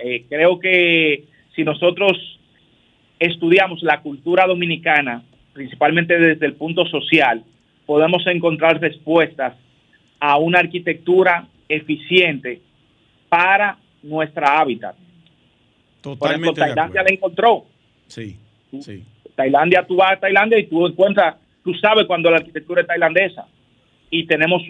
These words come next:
Speaker 1: un clima similar. ¿Por qué nosotros no la hemos encontrado?
Speaker 2: Sí, aquí nos refugiamos mucho en que no, que la cana, que no solamente cana. Hay otras
Speaker 1: Creo que
Speaker 2: cosas
Speaker 1: sí.
Speaker 2: que podemos implementar.
Speaker 1: Sí, porque es que nosotros nos limitamos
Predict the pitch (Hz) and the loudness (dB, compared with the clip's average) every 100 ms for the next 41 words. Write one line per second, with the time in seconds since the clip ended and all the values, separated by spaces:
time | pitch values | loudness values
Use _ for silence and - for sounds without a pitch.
0 | - - 175 185 185 185 180 180 180 170 | -16 -6 -2 0 2 2 4 4 2 2
1 | 185 180 175 170 _ 175 165 175 202 - | 0 2 0 -2 _ -4 2 2 0 -4
2 | _ _ 156 143 170 175 190 185 180 185 | _ _ -8 -4 -4 -2 -2 0 2 2
3 | 180 180 175 160 208 180 110 _ _ _ | 0 -4 -8 -2 0 0 -2 _ _ _
4 | _ _ _ _ _ _ - 131 127 143 | _ _ _ _ _ _ -14 -12 -10 -8
5 | 156 156 143 147 151 143 151 147 135 139 | -8 -8 -8 -6 -6 -6 -8 -8 -10 -8
6 | 139 175 160 139 - 175 165 131 131 123 | -8 -8 -8 -8 -8 -8 -8 -10 -12 -16
7 | - _ 311 123 151 143 151 143 147 139 | -18 _ -16 -12 -10 -10 -8 -8 -10 -12
8 | 135 151 117 - _ _ _ _ _ _ | -12 -12 -12 -16 _ _ _ _ _ _
9 | _ 120 135 143 196 160 - 156 131 123 | _ -10 -8 -8 -8 -8 -8 -8 -8 -12
10 | 123 123 127 113 104 92 80 _ _ _ | -10 -8 -8 -10 -14 -18 -20 _ _ _
11 | _ _ _ _ _ 156 165 151 139 156 | _ _ _ _ _ -2 0 0 0 0
12 | 156 147 160 160 160 160 160 156 147 156 | -4 -4 -4 -2 -2 0 2 2 2 0
13 | 143 131 120 | 0 -4 -6